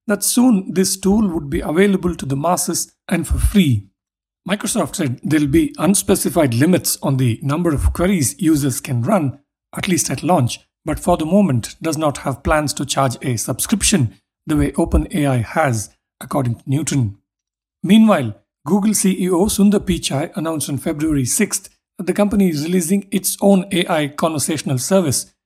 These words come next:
called Bard. Google has been working on an experimental conversational A I service powered by LaMDA, the company's language model for dialogue applications,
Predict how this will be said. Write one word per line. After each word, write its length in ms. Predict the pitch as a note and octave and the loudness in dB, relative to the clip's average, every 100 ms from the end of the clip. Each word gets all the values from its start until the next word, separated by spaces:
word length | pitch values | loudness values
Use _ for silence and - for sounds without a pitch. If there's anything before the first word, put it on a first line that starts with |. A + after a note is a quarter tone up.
| _ - | _ -4
called 280 | C3 A2 | -2 -2
Bard. 440 | G#2+ D3+ C3 G#2 G2 _ _ _ _ _ _ - | 2 4 4 0 -8 _ _ _ _ _ _ 0
Google 320 | D3 G3+ A#3+ | 4 4 4
has 140 | F3 E3 | 0 0
been 240 | D#3+ D#3 | 0 0
working 360 | C#3+ D#3+ G3 G#3 | 0 0 0 -2
on 120 | E3+ | -2
an 140 | C#3 C3+ | -2 -2
experimental 640 | E3+ - G3+ E3+ E3 D3 C#3+ | -6 -2 0 0 -2 -4 -4
conversational 640 | - D3 C3 D3+ - C3+ C3+ | -2 -2 -2 -2 -2 -4 -2
A 160 | D#3 C#3+ | 0 0
I 100 | B2+ | 0
service 560 | - C#3+ E3 G3+ - _ _ _ - | -2 -2 0 -2 -6 _ _ _ -2
powered 280 | D#3 E3+ D3 | 0 0 2
by 220 | C#3+ B2+ | 2 2
LaMDA, 600 | D3+ D3+ F3 C#3+ G#2 - _ _ - | 0 0 2 0 -2 -4 _ _ -8
the 100 | D3+ | -2
company's 580 | - D3+ D#3 B2+ - | -2 0 0 0 -2
language 480 | - D#3 E3+ E3 C#3 | -2 -2 0 0 0
model 380 | C#3 D3 C#3 G#3+ | 0 0 0 -4
for 140 | - | -4
dialogue 560 | B2+ A#2 D3 D3 C3+ B2+ | -4 0 2 2 0 0
applications, 760 | D3 - F#3 F3 E3+ A#2 - | -6 -4 -2 0 0 -2 -4